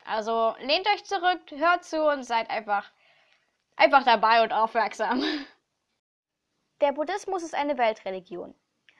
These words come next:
Das bedeutet, es ist eine Religion mit einer großen Anhängerzahl.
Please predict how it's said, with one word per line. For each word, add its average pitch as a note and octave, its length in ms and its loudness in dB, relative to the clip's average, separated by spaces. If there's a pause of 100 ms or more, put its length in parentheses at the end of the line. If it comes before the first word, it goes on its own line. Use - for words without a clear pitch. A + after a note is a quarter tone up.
(140)
Das - 160 -6
bedeutet, A#3 680 -2 (320)
es C#4+ 160 -6
ist C#4+ 80 -10
eine D4 260 -2
Religion D4+ 480 -2
mit D#4 100 0
einer B3+ 180 -2
großen D#4 380 -4
Anhängerzahl. G3+ 720 -8